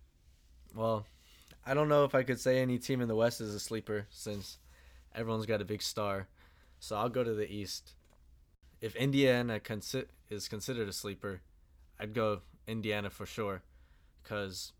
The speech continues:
they have Victor Oladipo hopefully coming back from injury strong, and they still have Miles Turner, and they both may wanna be there 'cause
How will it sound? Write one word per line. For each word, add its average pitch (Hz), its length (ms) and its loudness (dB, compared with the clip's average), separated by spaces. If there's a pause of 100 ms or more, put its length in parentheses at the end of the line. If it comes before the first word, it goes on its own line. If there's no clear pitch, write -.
(280)
they 104 120 -4
have 107 220 -2
Victor 113 300 -2
Oladipo 107 560 -2
hopefully 107 300 -4
coming 107 260 -6
back 101 160 -4
from 104 140 -10
injury 101 260 -6
strong, 95 440 -6 (800)
and 98 540 -6
they 101 100 -6
still 113 160 -4
have 101 80 -2
Miles 104 360 0
Turner, 98 520 -6
and 98 160 -10
they 95 60 -6
both 104 360 -4 (300)
may 110 200 -4
wanna 107 240 -2
be 110 180 -6
there 98 300 -8 (600)
'cause 95 440 -8